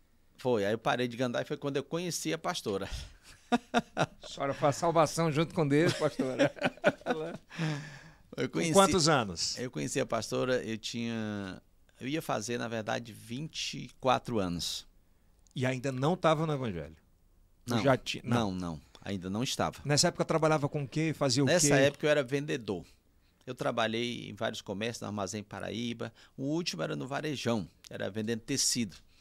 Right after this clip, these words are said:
Speaker 1: E lá ela se apaixonou por mim.
Speaker 2: Ah, não foi você por
Speaker 1: Foi,
Speaker 2: ela,
Speaker 1: foi
Speaker 2: rapaz?
Speaker 1: ela. <laughs>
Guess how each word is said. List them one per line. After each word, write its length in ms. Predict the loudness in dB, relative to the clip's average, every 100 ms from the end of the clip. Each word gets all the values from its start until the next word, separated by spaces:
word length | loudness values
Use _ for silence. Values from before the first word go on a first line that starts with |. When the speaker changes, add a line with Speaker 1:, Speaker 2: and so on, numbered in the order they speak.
| -20 -18 -18 -18 -16 -8
Speaker 1:
E 60 |
lá 500 | 0 4 4 2 -4 -12 _ _ -8
ela 220 | -2 0
se 140 | 2
apaixonou 480 | 2 2 2 -2 -4
por 160 | -4 -6
mim. 160 | -4 -6 -10 0
Speaker 2:
Ah, 140 | 6 6
não 60 |
foi 140 | 8 8
você 300 | 8 8 6
por 100 | 10
Speaker 1:
Foi, 80 | 12
Speaker 2:
ela, 280 | 12 12
Speaker 1:
foi 140 | 12 12
Speaker 2:
rapaz? 20 |
Speaker 1:
ela. 1200 | 12 8 4 -8 -14 0 4 4 4 0 0 -16
<laughs> 80 | -16